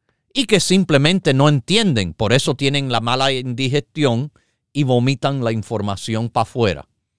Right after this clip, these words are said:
Una información incorrecta. O pueden, o pueden escuchar aquí a la información que está bien digerida,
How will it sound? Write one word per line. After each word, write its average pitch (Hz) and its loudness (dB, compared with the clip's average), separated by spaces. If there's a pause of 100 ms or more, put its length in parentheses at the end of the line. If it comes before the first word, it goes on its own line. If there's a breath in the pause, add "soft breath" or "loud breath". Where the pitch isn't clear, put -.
(720)
Una 139 -2
información 156 0
incorrecta. 165 -2 (1300)
O 151 -2
pueden, 135 2 (960)
o 156 2
pueden 175 2
escuchar 117 -2
aquí 170 -2 (520)
a 160 4
la 175 4
información 170 2
que 190 0
está 190 2
bien 175 -2
digerida, 156 0